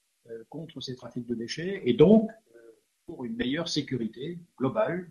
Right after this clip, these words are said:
de l'ensemble, euh, des, euh, des habitants de la, de la planète. Donc ce combat, euh, dans le domaine de la sécurité, vous voyez, c'est pas,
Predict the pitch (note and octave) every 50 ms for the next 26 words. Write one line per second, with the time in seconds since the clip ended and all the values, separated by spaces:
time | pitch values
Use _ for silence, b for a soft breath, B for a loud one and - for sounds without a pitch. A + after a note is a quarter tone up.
0 | - _ A#2 A2+ A#2 A#2 A#2 - - D3 D3 D3+ D3+ D3+ D3+ - _ _ _ _
1 | _ _ _ - A#2 A2 G#2+ G#2+ G#2+ G#2+ G#2+ G#2 - B2 B2+ C3 C3 C3 B2+ A2+
2 | G#2+ G#2+ G#2 G#2 G#2+ G#2 G#2 A2+ A2+ A2 A2 B2+ C#3 C3 B2 A#2+ A#2 A2+ A2+ A2+
3 | A2+ - A#2+ A2 G#2+ G2 - _ _ _ _ _ _ _ _ _ _ _ _ _
4 | _ _ _ _ _ - C#3 C3+ - D#3+ D3+ - D#3+ E3 D#3+ F#3 G3 G#3 G#3 G3+
5 | F#3+ D3+ C#3+ C#3 C#3 C3+ C3 B2+ B2 B2 A#2+ A#2 - - _ - - B2+ C3 C3
6 | D3+ D3 D#3 D#3 D3 D3 D3 D3 - C#3+ C#3 - D3 C#3 D3 C#3 - F#3 G3 F#3
7 | D3 C#3 D#3+ F#3 - - - - - - -